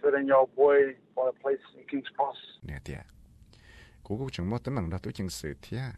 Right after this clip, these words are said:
Speaker 2: Vì đó có thể cô cũng trao chỉ ta li. Đó có thể nhớ trao tí lúc xí hẳn tại cho cô tu cứ nó là cô trao tôi chẳng sự tua. Nhớ trao là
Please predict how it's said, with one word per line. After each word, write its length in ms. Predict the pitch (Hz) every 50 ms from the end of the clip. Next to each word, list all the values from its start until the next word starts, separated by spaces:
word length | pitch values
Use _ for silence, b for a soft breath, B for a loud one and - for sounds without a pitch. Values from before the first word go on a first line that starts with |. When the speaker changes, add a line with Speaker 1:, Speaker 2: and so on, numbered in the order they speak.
| - -
Speaker 2:
Vì 140 | - - 78
đó 120 | - 80
có 140 | - 85 82
thể 140 | - - 80 -
cô 80 | - 85 -
cũng 160 | 120 110 95 - - -
trao 180 | - 101 90 87
chỉ 200 | - - - 71 - -
ta 180 | - 78 78
li. 360 | 80 80 82 90 87 90 90 90 82 - - - -
Đó 100 | 104 98
có 100 | 95 92
thể 160 | - 95 92
nhớ 220 | 87 90 92 113 131 -
trao 100 | 107 98
tí 140 | - 110
lúc 120 | 117 139 131
xí 120 | - 131
hẳn 240 | 127 120 82 76 73
tại 140 | 73 78 80
cho 120 | 85 87 -
cô 120 | - 85
tu 300 | 85 - - 90 85 80 - -
cứ 140 | - 80 80 87
nó 100 | 90 87
là 120 | 85 82 78
cô 100 | - 95 -
trao 120 | - 101 95
tôi 160 | - - 80
chẳng 160 | - - 82
sự 220 | - - - - - - -
tua. 280 | - 92 85 87 85 82 - -
Nhớ 60 | - -
trao 120 | - 98
là 120 | 80 67